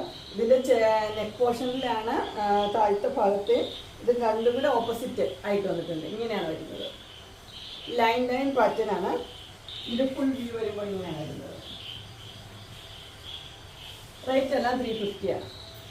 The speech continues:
അടുത്ത മോഡൽ വന്നിരിക്കുന്നത് നല്ലൊരു പീച്ചിലാണ് വന്നിരിക്കുന്നത്. പീച്ചിൽ ഇങ്ങനെ ലൈൻ ലൈൻ ആയിട്ടുള്ള പാറ്റേൺ ആണ്. നല്ലൊരു പാറ്റേൺ ആണ് വന്നിരിക്കുന്നത്. എൻ്റെ ക്ലോസർ വ്യൂ ഇങ്ങനെ വരും.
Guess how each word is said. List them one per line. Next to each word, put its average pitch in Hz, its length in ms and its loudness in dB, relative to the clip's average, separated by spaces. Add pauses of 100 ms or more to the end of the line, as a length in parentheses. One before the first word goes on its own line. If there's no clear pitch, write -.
(360)
അടുത്ത 240 280 0
മോഡൽ 254 300 8
വന്നിരിക്കുന്നത് 247 400 0
നല്ലൊരു 233 460 0 (100)
പീച്ചിലാണ് 247 680 2
വന്നിരിക്കുന്നത്. 196 580 2 (460)
പീച്ചിൽ 240 400 0
ഇങ്ങനെ 240 280 2
ലൈൻ 226 300 6
ലൈൻ 247 240 0
ആയിട്ടുള്ള 202 320 2
പാറ്റേൺ 190 380 0
ആണ്. 190 100 -4 (100)
നല്ലൊരു 220 320 2
പാറ്റേൺ 175 340 0
ആണ് 160 140 -4
വന്നിരിക്കുന്നത്. 160 480 -2 (160)
എൻ്റെ 202 200 2 (280)
ക്ലോസർ 190 480 2
വ്യൂ 196 160 2
ഇങ്ങനെ 165 240 -2
വരും. 147 160 -6